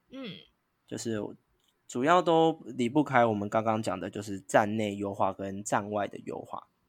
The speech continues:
Speaker 2: 那接下来回到刚刚我们一开始讲的，为什么每一家公司的那个搜寻引擎，他们的演算法是保密的，只会提出一些简单的概念，而不会详细去讲。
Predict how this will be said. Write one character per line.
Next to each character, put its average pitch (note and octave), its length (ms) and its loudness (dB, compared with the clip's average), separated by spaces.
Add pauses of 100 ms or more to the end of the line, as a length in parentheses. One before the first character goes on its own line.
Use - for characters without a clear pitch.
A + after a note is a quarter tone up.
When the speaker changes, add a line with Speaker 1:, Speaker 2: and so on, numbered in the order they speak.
(800)
Speaker 2:
那 F3+ 180 4 (260)
接 D#3 140 0
下 D#3 180 6
来 G#2+ 160 6
回 A2 260 0
到 C3 380 6 (540)
刚 C#3+ 140 -2
刚 D3 160 2
我 B2 60 0
们 G2 160 -6
一 C#3+ 40 -6
开 B2+ 180 -2
始 F#2+ 180 -8
讲 - 300 -10
的， - 140 -20 (540)
为 F3+ 160 2
什 G#2+ 220 -6
么 G2 260 -8
每 G2+ 220 -6
一 A#2+ 40 -4
家 A#2+ 160 2
公 A2+ 240 -2
司 G#2+ 180 -8
的 F#2+ 180 -6
那 F#2 120 -10
个 - 340 -14
搜 D#3+ 200 -6
寻 C3 200 -4
引 G2+ 140 -4
擎， - 280 -14 (100)
他 C#3 120 0
们 C#3+ 120 0
的 A2 100 -2
演 F#2+ 200 -8
算 A2+ 180 0
法 F#2+ 140 -4
是 G#2 220 -6
保 - 340 -4
密 A#2+ 180 -2
的， - 200 -12 (220)
只 G#2 160 -4
会 C3+ 280 8
提 B2 220 -6
出 A2+ 200 -2
一 A2+ 40 0
些 A2 200 0
简 G2 240 -8
单 G2+ 160 -2
的 G2+ 100 -6
概 G2+ 200 -2
念， G2 240 -6
而 G#2 80 -6
不 G#2 160 -12
会 G#2+ 120 -2
详 F#2+ 240 -8
细 G2 160 -10
去 G2 160 -10
讲。 - 220 -12